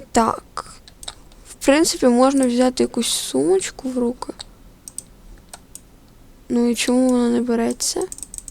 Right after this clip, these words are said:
Ех, ладно. А, тут треба робокси платити. Ні, я робокси не буду платити. Так, і можна зробити нігті.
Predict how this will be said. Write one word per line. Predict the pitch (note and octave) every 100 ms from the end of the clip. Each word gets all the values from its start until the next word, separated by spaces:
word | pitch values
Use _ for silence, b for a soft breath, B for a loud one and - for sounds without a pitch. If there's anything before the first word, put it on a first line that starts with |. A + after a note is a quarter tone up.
| - - - - - - - - - - - - B B B B B - - - - -
Ех, | - A3+ - - -
ладно. | - A3+ A3+ A#3+ A#3 A#3 B B -
А, | B3 C4+ C4+ B3+ A#3
тут | -
треба | - A#3+ A#3+
робокси | A#3+ C#4+ D4+ D4 A#3+ A3+ - A#3+
платити. | - A3 - A3+ - - B B B B B -
Ні, | A#3 A3+
я | A#3
робокси | B3+ B3+ B3+ - B3
не | A#3+
буду | A#3 A3 A3+
платити. | - - - - - - - - - - - - - - - - - - - - - - A3+
Так, | B3 -
і | A#3
можна | A3+ C#4+ F4+
зробити | D4 A#3+ A3+ C4+ - - B3
нігті. | A3+ A3 A3+ - - -